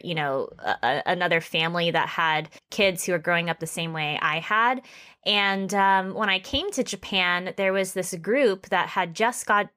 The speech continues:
gotten started at that time called the Hafu Japanese group, or Half Japanese Facebook group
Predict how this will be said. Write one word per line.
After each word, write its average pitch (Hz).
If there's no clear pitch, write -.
gotten 190
started 180
at 165
that 165
time 165
called 165
the 165
Hafu 202
Japanese 165
group, -
or 160
Half 180
Japanese 165
Facebook -
group 131